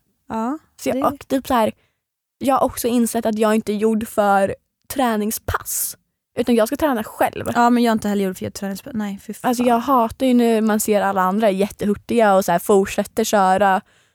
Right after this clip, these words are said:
Speaker 2: Och sen själv bara, och jag orkar inte.
Speaker 1: Ja, men man känner sig så dålig.
Speaker 2: Jag känner mig så dålig.
Speaker 1: Ja, nej, men in, nej, träningspass
Speaker 2: Nej.
Speaker 1: är inte kul.
Speaker 2: Nej,
Speaker 1: Jag har
Speaker 2: nej,
Speaker 1: själv
Speaker 2: nej.
Speaker 1: gått på såna, men man känner sig ju för jävlig och otränad och hej och
Speaker 2: Ja.
Speaker 1: hå.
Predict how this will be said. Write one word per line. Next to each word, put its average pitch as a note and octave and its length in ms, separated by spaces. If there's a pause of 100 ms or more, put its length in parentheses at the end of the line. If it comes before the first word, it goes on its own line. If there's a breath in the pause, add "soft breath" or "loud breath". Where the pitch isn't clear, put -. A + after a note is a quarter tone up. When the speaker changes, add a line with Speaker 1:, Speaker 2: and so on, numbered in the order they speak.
(140)
Speaker 2:
Och B3 120
sen A3+ 140
själv A3 240
bara, F3+ 160
och - 80
jag A3 160
orkar - 180
inte. - 160 (280)
Speaker 1:
Ja, A#3+ 80
men A#3 100
man A#3 100
känner B3 240
sig A#3 120
så - 140
dålig. F#3+ 480
Speaker 2:
Jag A#3+ 80
känner A3+ 140
mig A#3 100
så A3+ 120
dålig. G#3+ 400
Speaker 1:
Ja, G#3 260
nej, A3 240
men A3+ 240
in, B3 280
nej, B3 400
träningspass B3+ 580
Speaker 2:
Nej. - 100
Speaker 1:
är A#3+ 60
inte G3+ 240
kul. - 420
Speaker 2:
Nej, C#4 440
Speaker 1:
Jag A#3+ 160
har G#3 80
Speaker 2:
nej, G3+ 80
Speaker 1:
själv A#3 440
Speaker 2:
nej. G#3 100
Speaker 1:
gått G#3+ 300
på G3+ 100
såna, F3+ 400
men G3 420
man G#3 140
känner G#3 300
sig G3 180
ju F3+ 120
för G3 140
jävlig G3 720
och F#3 180
otränad F3 800
och F3 60
hej G3 340
och F3+ 80
Speaker 2:
Ja. A4 160
Speaker 1:
hå. - 160